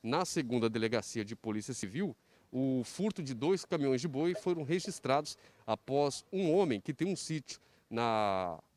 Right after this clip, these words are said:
nas margens da estrada que dá acesso ao Porto de Areia, na saída pra Brasilândia, ser informado por um vizinho que dois caminhões que ele teria recebido como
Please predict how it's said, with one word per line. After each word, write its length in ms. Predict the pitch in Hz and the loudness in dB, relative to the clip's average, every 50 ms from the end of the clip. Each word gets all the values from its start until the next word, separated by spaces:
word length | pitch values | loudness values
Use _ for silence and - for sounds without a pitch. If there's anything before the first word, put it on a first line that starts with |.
| _ | _
nas 200 | 120 123 123 120 - | -4 -2 -2 -2 -2
margens 500 | 117 123 139 156 160 135 123 123 107 104 | 0 0 2 2 2 0 -2 -4 -2 -2
da 100 | 123 123 | -2 -4
estrada 400 | 110 - - - 120 120 110 107 | -4 -6 -4 -4 -2 -2 -2 -4
que 100 | - 117 | -6 -4
dá 140 | 107 117 110 | -2 -2 -2
acesso 400 | - - - 120 110 - - 120 | -4 -4 -6 -6 -6 -4 -6 -8
ao 80 | 104 | -8
Porto 300 | - - 123 117 - - | -6 -6 -6 -6 -6 -8
de 160 | 110 107 113 | -6 -4 -2
Areia, 340 | 92 90 101 123 135 113 - - _ _ _ _ _ _ | -2 -2 -2 -2 -2 -2 -2 -6 _ _ _ _ _ _
na 120 | - 110 | -8 -6
saída 240 | - - 120 110 107 | -4 -4 -4 -4 -4
pra 160 | - - 113 | -4 -4 -4
Brasilândia, 640 | 101 104 107 101 - 101 95 131 175 170 127 117 - - _ _ _ _ _ _ _ _ _ _ _ _ _ | -4 -4 -4 -6 -6 -4 -2 0 0 0 0 -2 -4 -6 _ _ _ _ _ _ _ _ _ _ _ _ _
ser 420 | - - - - 165 160 160 165 - | -16 -14 -4 0 4 4 4 4 2
informado 680 | - 196 220 196 - 233 202 165 143 131 131 120 110 110 | 0 0 0 0 2 2 2 4 4 4 4 2 2 -2
por 160 | - 151 156 | -4 -2 0
um 80 | 165 | 0
vizinho 520 | 160 196 180 123 113 139 160 190 214 220 - _ _ _ _ _ | 0 0 -2 -2 -2 0 0 2 0 -2 -4 _ _ _ _ _
que 480 | - - 151 151 151 147 143 135 127 117 | -6 -2 0 2 4 4 4 4 4 2
dois 340 | 113 147 175 233 247 214 - | 2 2 2 2 2 0 0
caminhões 680 | - 202 202 190 156 143 139 131 127 117 107 98 - - | 0 2 2 4 4 4 6 4 4 2 0 -2 -4 -4
que 80 | - | -2
ele 100 | 156 151 | -2 -2
teria 280 | 143 - 160 147 151 131 | 0 0 2 4 4 2
recebido 600 | 113 147 160 - - 156 123 127 131 120 123 110 | 2 0 -4 -4 -4 -2 0 0 0 0 -2 -2
como 720 | - - 143 147 151 151 147 139 135 127 117 107 95 87 | -2 0 0 2 2 4 4 4 4 4 4 2 0 -2